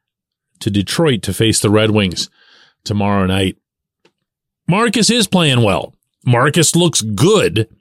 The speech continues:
next to Erik Karlsson. Marcus is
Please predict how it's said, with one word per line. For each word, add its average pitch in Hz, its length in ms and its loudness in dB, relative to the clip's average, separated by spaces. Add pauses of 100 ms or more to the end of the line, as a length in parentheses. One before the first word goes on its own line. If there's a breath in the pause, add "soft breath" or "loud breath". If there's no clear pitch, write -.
(720)
next 123 340 0
to 110 120 0
Erik 123 340 -2
Karlsson. 175 560 -2 (600 soft breath)
Marcus 214 600 2
is 254 220 2